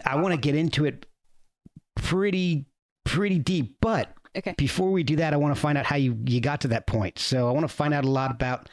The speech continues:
Speaker 1: your musical past. And I know that both your parents were graphic designers.
Speaker 2: Yeah.
Speaker 1: So did they have, like, artistic musical inclinations as well? Were, was there a lot of music in the house? And
Speaker 2: There was,
Speaker 1: what kind
Speaker 2: yeah. So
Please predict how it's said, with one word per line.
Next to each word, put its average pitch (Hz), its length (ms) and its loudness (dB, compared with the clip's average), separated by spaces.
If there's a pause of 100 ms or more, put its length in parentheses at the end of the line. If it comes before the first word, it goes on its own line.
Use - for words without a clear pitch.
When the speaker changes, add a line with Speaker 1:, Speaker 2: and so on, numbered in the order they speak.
(600)
Speaker 1:
your 117 160 0
musical 117 380 0
past. - 760 -4 (440)
And 123 140 2
I 127 40 0
know 180 420 0 (200)
that 131 300 0
both 143 200 0
your 147 80 0
parents 139 420 0
were 123 160 2
graphic 120 440 -2
designers. 117 760 0
Speaker 2:
Yeah. 185 180 -4 (1000)
Speaker 1:
So - 260 0
did 120 160 0
they 160 100 2
have, 156 460 0
like, 131 160 0
artistic 135 480 0
musical 139 500 2
inclinations 160 640 0
as 110 160 0
well? 139 480 0
Were, 127 220 2
was 123 260 2
there 143 80 2
a 135 60 2
lot 131 160 2
of 110 40 4
music 127 280 2
in 120 60 2
the 110 60 2
house? 131 600 0
And 120 100 2
Speaker 2:
There 294 120 2
was, 320 300 2
Speaker 1:
what 269 100 0
kind 330 100 0
Speaker 2:
yeah. 247 280 0 (540)
So 285 680 0